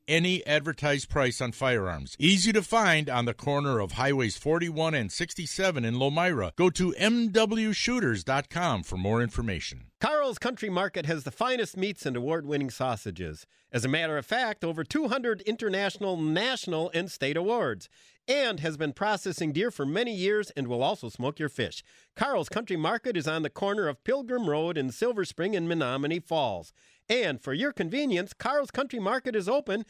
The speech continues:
Speaker 2: from seven A M to six P M daily. For quality meat, sausages, and much more,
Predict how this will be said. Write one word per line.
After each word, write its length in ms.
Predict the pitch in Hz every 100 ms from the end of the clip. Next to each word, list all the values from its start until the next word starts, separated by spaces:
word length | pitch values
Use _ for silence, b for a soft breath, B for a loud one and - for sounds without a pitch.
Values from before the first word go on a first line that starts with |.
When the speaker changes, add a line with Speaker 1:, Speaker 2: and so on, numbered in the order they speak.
| b b
Speaker 2:
from 180 | 160 170
seven 380 | - 226 269 220
A 140 | 160
M 180 | 151 202
to 100 | 143
six 260 | - 226
P 200 | - 160
M 240 | 175 160 104
daily. 460 | 143 160 135 87 b b b b
For 120 | -
quality 480 | - 240 294 269 220
meat, 280 | 165 143 143
sausages, 840 | - 214 277 247 185 131 139 135 -
and 160 | 135
much 280 | 131 226 -
more, 280 | 127 131